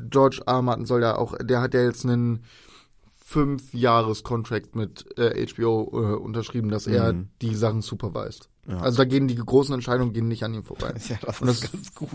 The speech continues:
Speaker 1: das ist ziemlich
Speaker 2: Das
Speaker 1: gut.
Speaker 2: ist gut.
Speaker 1: Weil man hat's gesehen, wenn der weg war, ist es halt einfach, es ist halt einfach nicht mehr so gut gewesen.
Speaker 2: Ja, mit den Gastregisseuren und so, die Folgen entwickelt haben
Speaker 1: Ja,
Speaker 2: und
Speaker 1: die,
Speaker 2: so.
Speaker 1: die Gastregisseure
Speaker 2: Oder gewisse
Speaker 1: gibt, gab's ja immer so,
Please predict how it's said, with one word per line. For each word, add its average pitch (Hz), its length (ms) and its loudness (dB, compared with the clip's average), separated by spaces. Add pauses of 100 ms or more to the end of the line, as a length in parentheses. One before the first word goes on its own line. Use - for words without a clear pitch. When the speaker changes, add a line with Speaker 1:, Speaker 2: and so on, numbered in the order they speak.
(120)
Speaker 1:
das 135 180 2
ist 120 80 -8
ziemlich 151 180 2
Speaker 2:
Das 165 100 6
Speaker 1:
gut. 143 100 2
Speaker 2:
ist 143 200 -6
gut. 151 100 -4
Speaker 1:
Weil 143 100 8
man 151 120 8
hat's 160 180 2
gesehen, 160 300 6
wenn 135 120 4
der 135 160 6
weg 139 180 2
war, 131 180 4
ist 120 180 -4
es - 80 -12
halt 123 200 2
einfach, 120 320 -4
es - 120 -18
ist - 60 -14
halt 107 160 -2
einfach 107 220 -2
nicht 120 140 -4
mehr 120 100 -4
so - 80 -8
gut 120 160 -8
gewesen. 107 160 -2
Speaker 2:
Ja, 98 100 4
mit 101 160 2
den 104 120 0
Gastregisseuren 101 920 -2
und 101 140 -2
so, 101 200 0
die 95 200 0
Folgen 98 320 0
entwickelt 98 360 -4
haben 95 100 0
Speaker 1:
Ja, 139 240 4
Speaker 2:
und 160 80 0
Speaker 1:
die, 165 80 8
Speaker 2:
so. 151 60 2
Speaker 1:
die 131 160 -2
Gastregisseure 151 680 2
Speaker 2:
Oder 156 100 6
gewisse 139 140 2
Speaker 1:
gibt, 104 180 0
gab's 131 240 2
ja 127 80 2
immer 107 340 -4
so, 101 280 -4